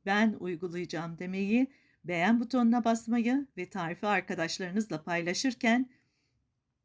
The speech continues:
Instagram hesabım Türkan Yellowstone. Buradan da takip edebilirsiniz.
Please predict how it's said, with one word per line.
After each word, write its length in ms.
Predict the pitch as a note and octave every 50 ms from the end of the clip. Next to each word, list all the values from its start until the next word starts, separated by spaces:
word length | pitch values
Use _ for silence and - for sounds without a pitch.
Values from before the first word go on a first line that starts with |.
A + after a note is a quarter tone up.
| _ _ _ _ _ _ _ -
Instagram 580 | G#3+ A3 A3 - - C4+ C4+ - C#4 C4+ B3+
hesabım 580 | B3 A#3+ A3+ - A3+ G#3+ G3+ F#3 G#3 A3 B3+ B3
Türkan 540 | - - G3 E3+ - - G3 G3 G3+ A3+ B3
Yellowstone. 760 | A3+ G#3+ G3+ F#3+ F3+ E3+ E3+ F3+ - - - G#3 B3+ C#4+ C4+
Buradan 340 | - G#3+ G3+ - C3+ D#3+ E3+
da 140 | F3 C4 -
takip 380 | - A3+ - - - A#3 G#3+ A3
edebilirsiniz. 880 | F#3 F3 F#3+ F3 E3 E3 D#3+ D#3 D3 D3+ - C#3+ A#2+ - C3+ - -